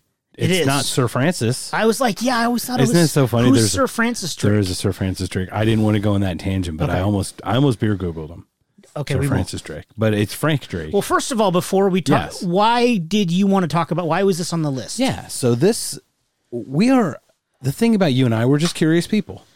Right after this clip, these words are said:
Speaker 1: And you and I talk about aliens and intelligent life and otherworldly extraterrestrial stuff a lot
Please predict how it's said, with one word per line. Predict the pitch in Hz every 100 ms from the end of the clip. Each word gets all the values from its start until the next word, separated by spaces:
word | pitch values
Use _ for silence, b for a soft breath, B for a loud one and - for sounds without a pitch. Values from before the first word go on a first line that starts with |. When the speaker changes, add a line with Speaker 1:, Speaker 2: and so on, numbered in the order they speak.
| b b b b b b
Speaker 1:
And | 131 131 127 117 113 - b b b b b
you | 117 156
and | 131
I | 117
talk | 127 110
about | 107 104 -
aliens | 120 113 113 113 110 110 107
and | - 110 101
intelligent | 98 - 117 110 107 107
life | 104 101 101 - -
and | 98 95
otherworldly | 92 107 107 104 107 104 104 104 107
extraterrestrial | 104 - 101 110 92 - 95
stuff | 90 95 98 -
a | 151
lot | 180 226 92